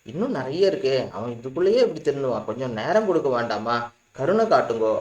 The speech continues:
அப்படிங்கிறா. அதைத்தான் பிராட்டியும் இங்கு பண்ணுகிறாள். "என்ன செயல் பண்றீங்க? இந்த உலகத்துல யார் தான் குற்றம் பண்ணல?" அப்படின்னு இதமா எம்பெருமானிடம்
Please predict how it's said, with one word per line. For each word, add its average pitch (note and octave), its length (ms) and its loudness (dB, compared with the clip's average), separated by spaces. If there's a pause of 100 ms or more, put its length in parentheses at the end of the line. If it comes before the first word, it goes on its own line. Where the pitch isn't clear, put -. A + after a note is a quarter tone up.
அப்படிங்கிறா. G2 480 -6 (460)
அதைத்தான் C3 640 -2 (320)
பிராட்டியும் D#3 580 0
இங்கு C#3 180 -2
பண்ணுகிறாள். A#2 600 0 (400)
"என்ன E3 340 -6
செயல் F#3 320 4
பண்றீங்க? C#3+ 600 0 (180)
இந்த G#2+ 140 -4
உலகத்துல F3+ 420 2
யார் A#2+ 400 0
தான் G3 200 2
குற்றம் D#3+ 360 0
பண்ணல?" C3 460 2
அப்படின்னு C3 420 -6
இதமா B2 840 -4 (120)
எம்பெருமானிடம் B2 1080 -2